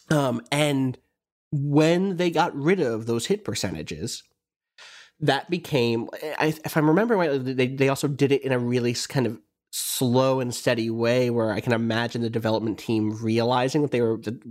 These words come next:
what they were getting at, like, "Oh, there's something really good here." So, because it went from, "Oh, you can miss," to, "Okay, you always hit, but there's a chance you'll crit and do an extra one damage, and that will be fantastic," to,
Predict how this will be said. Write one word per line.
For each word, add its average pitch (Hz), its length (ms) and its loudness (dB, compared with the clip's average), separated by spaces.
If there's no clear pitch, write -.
what 139 160 2
they 120 100 -2
were 107 100 -2
getting 107 260 -2
at, 82 80 -10
like, 95 140 -8
"Oh, 160 140 4
there's 120 160 0
something 156 240 0
really 123 220 -2
good 123 180 0
here." 95 260 -4
So, 156 140 2
because 139 140 2
it 151 100 4
went 220 180 2
from, 135 380 -2
"Oh, 165 100 4
you 139 140 2
can 110 260 -4
miss," 160 400 -2
to, 135 420 2
"Okay, 160 140 2
you 143 180 2
always 233 380 2
hit, - 200 0
but 151 60 -8
there's 120 160 -4
a 107 40 -8
chance 190 380 0
you'll 113 100 2
crit - 400 0
and 123 120 -2
do 123 120 2
an 117 60 0
extra 110 300 -2
one 104 200 0
damage, 110 400 -2
and 110 120 -4
that 98 60 -2
will 85 80 -4
be 104 80 -2
fantastic," 113 640 -4
to, 160 400 2